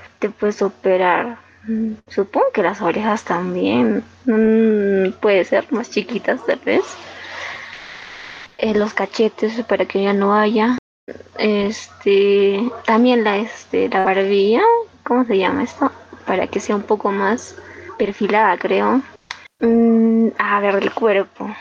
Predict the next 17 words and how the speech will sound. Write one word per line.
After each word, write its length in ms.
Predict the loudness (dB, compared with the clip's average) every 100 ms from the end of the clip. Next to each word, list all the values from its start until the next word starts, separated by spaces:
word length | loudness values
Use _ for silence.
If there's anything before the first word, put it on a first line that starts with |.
| -6
los 180 | -4 -4
senos, 1000 | -4 -2 -2 -2 -2 0 2 0 0 -4 -10 -20 _
la 220 | -6 -4 -6 -8
cola. 340 | 0 2 2 0 -6 _ -6
Hacerte, 760 | -6 0 0 0 0 2 2
creo 180 | 0 -2
que 80 | -2
se 60 | -2
hace 120 | 0
marcación 520 | 0 0 -2 -2 0
abdominal 600 | 0 -2 -4 -2 -2 -2 -2
también, 460 | -2 0 0 0
¿no? 180 | 0 -2 0
Las 380 | 0 2 -2 -2
chicas 420 | -2 0 -2 -4
y 40 | -6
chicos, 360 | -4 -2 -2